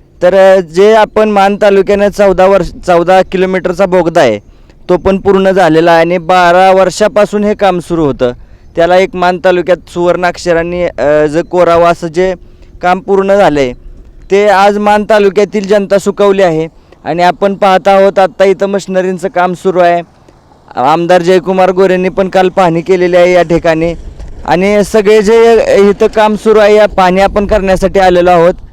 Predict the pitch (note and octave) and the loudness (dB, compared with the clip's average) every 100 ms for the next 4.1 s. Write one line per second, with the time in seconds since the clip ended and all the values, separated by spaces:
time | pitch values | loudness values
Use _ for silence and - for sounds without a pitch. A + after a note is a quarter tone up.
0 | - - - D3 E3+ F3+ F#3+ F#3+ G3 F#3+ | -20 -20 -12 -8 -4 0 0 2 2 2
1 | D#3+ F#3+ - - - D3+ F3 F#3 - - | 0 -2 -2 -20 -16 -4 0 0 -2 -8
2 | - - F#3+ G3 G3 G3+ - G3+ G3 G3 | -20 -2 2 2 2 -2 -2 -2 0 0
3 | G3+ G3+ F#3 F3+ F#3 F3+ - E3 D#3 B2+ | 0 2 4 2 2 -4 -2 0 0 -2